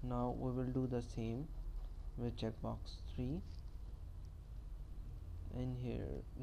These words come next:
change the name along with the color and something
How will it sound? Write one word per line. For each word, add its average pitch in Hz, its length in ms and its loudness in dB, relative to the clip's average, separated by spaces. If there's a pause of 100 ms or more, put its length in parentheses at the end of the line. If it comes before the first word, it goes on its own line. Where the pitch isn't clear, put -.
(200)
change 117 360 2
the 113 80 4
name 123 400 4 (1300)
along 120 460 6 (140)
with 127 180 2
the 120 120 6
color 113 400 2 (3250)
and 113 480 2 (100)
something 117 640 0